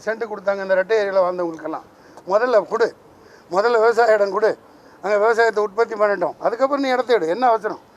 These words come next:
இப்ப யாரு முட்டிட்டு நிக்கிறா? இதான் ஐயா கேக்குறோம். கௌதமனை வெளியிடணும். இது போல கண்டிஷன்கள்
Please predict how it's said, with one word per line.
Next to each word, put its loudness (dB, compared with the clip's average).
இப்ப -8
யாரு 6
முட்டிட்டு -6
நிக்கிறா? -4
இதான் 0
ஐயா -2
கேக்குறோம். -6
கௌதமனை 2
வெளியிடணும். 0
இது -8
போல -2
கண்டிஷன்கள் -6